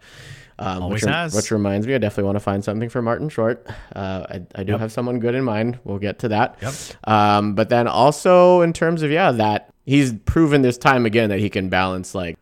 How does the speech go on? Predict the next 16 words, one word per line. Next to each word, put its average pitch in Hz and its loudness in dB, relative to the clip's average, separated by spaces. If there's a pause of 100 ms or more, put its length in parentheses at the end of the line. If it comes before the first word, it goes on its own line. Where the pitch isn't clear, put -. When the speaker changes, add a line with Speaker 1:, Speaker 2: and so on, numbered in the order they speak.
(140)
Speaker 1:
the 104 2
larger 104 2
than 95 -2
life 92 0
aspects 92 -4
with 85 -8
just, 85 -6
like, 82 -8
the 87 -6
kind 85 -6
of, 85 -8
like, 82 -8 (760)
a 92 -2 (140)
just 101 -10 (180)
very 107 0
sin-, 95 -6